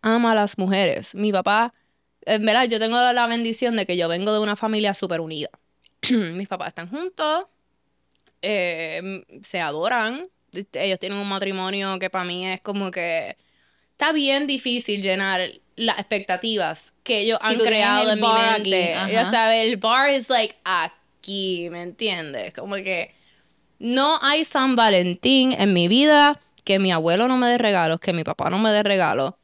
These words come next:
Speaker 1: que yo no vea a mi papá desvivirse por mi mamá. Como que es, es una cosa bien loca. Hay hombres que genuinamente aman a la mujer y hay hombres que just lust over women, pero que secretly hate them.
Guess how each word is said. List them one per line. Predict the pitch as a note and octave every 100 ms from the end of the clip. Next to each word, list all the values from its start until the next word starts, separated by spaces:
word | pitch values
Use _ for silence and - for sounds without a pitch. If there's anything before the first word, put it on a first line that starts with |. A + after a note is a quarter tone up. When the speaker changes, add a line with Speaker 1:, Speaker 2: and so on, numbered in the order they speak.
| -
Speaker 1:
que | G#3+
yo | G3
no | A#3 A#3
vea | A3 A3+
a |
mi | A3+
papá | G#3+ G3 G3+ G3
desvivirse | G#3 G3 F#3+ F3 F3 F3+
por | A3 A3
mi | A3
mamá. | G#3+ - -
Como | A3+
que | A3 A3 A3 A#3
es, | B3
es |
una | C#4+ D4
cosa | D4+ D4+ C4 A3 G3+
bien | G3 G3 G3 F#3+ F#3 F#3 F#3+
loca. | F#3+ F#3 E3+ - - - -
Hay | E3+ G3 F#3+
hombres | A3+ B3 D#4+
que | C4
genuinamente | B3 G#3 F#3 F#3 G3 C4 -
aman | G3 F#3 F#3
a |
la | G3
mujer | G#3+ D#4+ B3+ E3 F3+ B3 - _ _ _ _ _
y | G3
hay | F3+ -
hombres | G3 C4 D4 B3
que | G#3 F3+ E3+ -
just | F#3 F#3+ G3+ - E3
lust | G3 F#3+ F3 G3+ -
over | - G3 F#3 F#3
women, | F3+ F3 E4+ G3+ E3 - _ _ _ _ _ _ _ -
pero | - G#3+
que | G#3+
secretly | - - A#3 D#4 C4 B3+
hate | G#3 A3+ F#4 -
them. | C4+ A3+ E3 G#3+